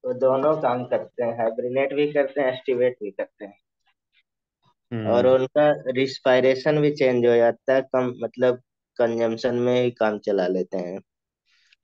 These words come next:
Speaker 1: हाइब्रिनेट कर देते हैं बहुत सारे।
Speaker 2: हम्म,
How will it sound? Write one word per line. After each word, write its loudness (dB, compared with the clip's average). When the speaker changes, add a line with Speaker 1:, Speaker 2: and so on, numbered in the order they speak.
Speaker 1:
हाइब्रिनेट -2
कर -4
देते -6
हैं -8
बहुत -6
सारे। -10
Speaker 2:
हम्म, -6